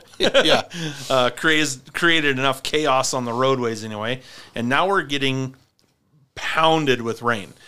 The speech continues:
Speaker 2: Uh, I Googled this yesterday. One inch of rain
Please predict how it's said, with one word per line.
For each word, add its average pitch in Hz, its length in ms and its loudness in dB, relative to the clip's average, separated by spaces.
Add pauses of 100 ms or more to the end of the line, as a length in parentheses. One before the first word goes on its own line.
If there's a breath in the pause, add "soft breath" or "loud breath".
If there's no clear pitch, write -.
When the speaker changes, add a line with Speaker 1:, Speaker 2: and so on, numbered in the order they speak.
(760 loud breath)
Speaker 2:
Uh, 123 480 2
I 127 140 -2
Googled 156 340 0
this 147 180 -2
yesterday. 107 440 -2 (180)
One 160 520 -4
inch 170 260 -4
of 156 160 -2
rain 127 480 0